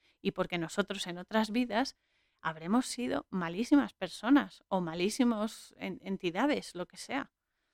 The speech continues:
Y entonces, eh, es, hay que entender eso y por supuesto hay que entender que para volver a casa todos necesitamos experimentar ciertas cosas porque nuestro alma necesita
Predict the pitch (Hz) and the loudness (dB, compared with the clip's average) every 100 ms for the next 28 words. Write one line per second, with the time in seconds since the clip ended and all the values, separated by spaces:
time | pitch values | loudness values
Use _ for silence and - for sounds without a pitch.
0 | _ _ _ 190 180 175 170 208 - - | _ _ _ -14 -10 -8 -4 -4 -4 -14
1 | - 175 160 - 180 165 - 185 202 226 | -14 -12 -14 -16 -18 -18 -14 -8 -4 -2
2 | 185 190 190 226 196 175 190 180 175 185 | -2 0 -2 -4 -6 -6 -6 -6 -6 -8
3 | - 214 202 196 190 202 220 - 190 170 | -2 -2 -2 -4 -2 0 0 -2 -6 -4
4 | 160 156 160 165 180 - 202 208 - 185 | -6 -8 -12 -10 -10 2 2 2 -8 -14
5 | - _ _ _ _ _ _ - 185 202 | -16 _ _ _ _ _ _ 0 0 2
6 | 214 208 190 185 175 196 226 - - 185 | 2 0 -2 -8 -8 -6 -8 -10 -6 -6
7 | 175 160 160 - 214 - - 196 196 - | -4 -8 -10 -6 -6 -6 -4 -2 -2 -6
8 | 180 - 277 220 - 196 196 202 - 196 | -16 -6 -6 -4 -6 -4 -4 -6 -6 -2
9 | 202 214 208 254 208 - 196 196 202 | 0 2 0 -2 -6 -4 -6 0 0